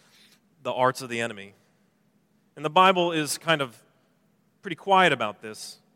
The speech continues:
in general, and yet we're still told to beware. Right? The Satan is like a lion prowling around, and we'd be foolish to underestimate his shrewdness or foolish to overestimate our own capacity to understand it.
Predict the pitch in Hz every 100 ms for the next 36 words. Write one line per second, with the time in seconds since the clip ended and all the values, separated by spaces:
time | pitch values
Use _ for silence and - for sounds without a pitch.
0 | _ _ _ _ - 143 127 160 165 143
1 | 151 190 220 190 180 175 - 247 233 170
2 | 160 139 143 135 127 101 95 _ _ _
3 | _ _ _ _ _ _ _ _ _ _
4 | _ 131 135 - 175 175 170 139 139 139
5 | 143 139 143 147 147 123 110 139 131 131
6 | 127 123 127 120 110 110 _ _ _ _
7 | _ _ _ 139 147 156 151 156 202 190
8 | 180 185 165 156 143 139 147 143 127 -
9 | - 143 147 143 139 - - _ _ _
10 | _ _ _ _ 127 135 - 170 170 -
11 | 165 156 147 147 139 131 139 131 123 120
12 | 127 143 151 139 123 120 107 120 113 113
13 | 113 - 127 113 92